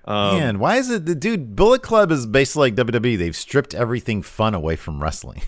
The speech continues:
Speaker 2: <laughs> Bullet Club has stripped everything fun from Bullet Club.
Speaker 1: I know.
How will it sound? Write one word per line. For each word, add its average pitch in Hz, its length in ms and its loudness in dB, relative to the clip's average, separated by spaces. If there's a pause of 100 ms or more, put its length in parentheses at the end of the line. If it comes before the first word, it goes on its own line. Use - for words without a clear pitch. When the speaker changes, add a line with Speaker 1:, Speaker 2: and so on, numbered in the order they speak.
(160)
Speaker 2:
<laughs> - 220 -20
Bullet 196 240 6
Club 220 220 4
has 160 100 4
stripped 190 300 -2
everything 147 420 0
fun 123 500 2
from 107 320 -4
Bullet 156 320 2
Club. - 340 -10 (360)
Speaker 1:
I 95 80 -6
know. 87 180 -8